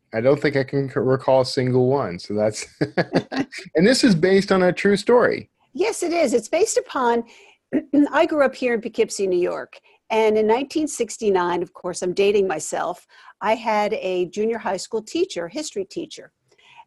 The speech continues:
Speaker 2: And then, um, I mean, he was one of the most popular guys. He loved the students. He was the kind of teacher that, you know, you'd go back to visit after you graduated because you, you dug him so much. So,
Speaker 1: Right.
Speaker 2: um, he was very popular. Everybody loved him.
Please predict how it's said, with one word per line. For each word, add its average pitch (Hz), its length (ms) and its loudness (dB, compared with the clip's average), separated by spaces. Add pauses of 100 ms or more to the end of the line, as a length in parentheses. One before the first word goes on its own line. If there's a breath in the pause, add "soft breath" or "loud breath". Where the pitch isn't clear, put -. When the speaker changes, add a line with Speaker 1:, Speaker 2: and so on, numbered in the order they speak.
(120)
Speaker 2:
And 214 340 2
then, 254 360 2 (100)
um, 214 280 -4
I - 20 -8
mean, 247 140 -6
he 320 120 -4
was 311 200 -6
one 247 100 -6
of 214 40 -6
the 214 60 0
most 190 220 -4
popular 269 460 -2
guys. 202 400 -2
He 180 80 -2
loved 214 260 0
the 247 80 -6
students. 202 460 -2 (240 loud breath)
He 330 100 0
was 427 100 0
the 466 80 -2
kind 294 220 -2
of 247 80 -4
teacher 226 380 -4
that, 190 260 -2 (200 soft breath)
you 262 80 2
know, 262 60 6
you'd 240 180 4
go 220 100 6
back 226 260 0
to 226 80 -2
visit 214 260 4
after 226 240 2
you 202 60 2
graduated 220 480 2
because 185 220 0
you, 165 180 -6
you 190 100 0
dug 190 240 2
him 254 60 0
so 262 180 0
much. 285 380 -2 (440 loud breath)
So, 285 480 6
Speaker 1:
Right. - 120 0
Speaker 2:
um, 240 300 0
he 247 160 -2
was 180 100 -4
very 240 220 0
popular. 233 400 0
Everybody 220 240 2
loved 180 240 0
him. 196 180 2